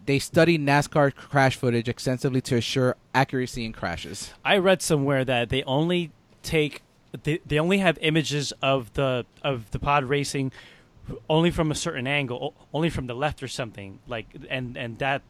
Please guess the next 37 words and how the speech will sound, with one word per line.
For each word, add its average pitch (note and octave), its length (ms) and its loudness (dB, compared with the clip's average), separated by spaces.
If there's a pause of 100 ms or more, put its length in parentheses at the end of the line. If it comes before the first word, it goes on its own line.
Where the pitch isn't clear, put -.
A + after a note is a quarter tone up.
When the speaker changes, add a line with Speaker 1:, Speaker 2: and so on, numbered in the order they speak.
(140)
Speaker 2:
and A#2+ 340 -6
that C3 140 0
was C#3 140 -6
the C#3 120 -4
only C#3+ 220 -2
angle C3+ 260 -2
that B2+ 160 -6
they C3+ 80 -6
have B2+ 220 -4
of, A#2+ 160 -6 (100)
of B2+ 120 -6
the A#2+ 80 -6
pod B2+ 280 -2
racing. G#2+ 480 -10 (560)
And B2 400 -4
they C#3 100 -2
didn't D3 280 -2
get C#3 160 -2
an, C3 140 -2
an C#3+ 200 -6
other C3 260 0
angles A#2 540 -6
of B2 140 -10
it. G#2+ 160 -8 (160)
Or A2+ 80 -6
s-, - 260 -10
I C#3 80 -2
mean, C#3+ 160 0
I D3+ 120 4
don't E3+ 120 6
know E3 80 4
very D3+ 200 4
much C#3+ 200 0
about C3+ 280 0
this, B2 180 -6
but, A#2 240 -4 (340)
like, B2 320 -4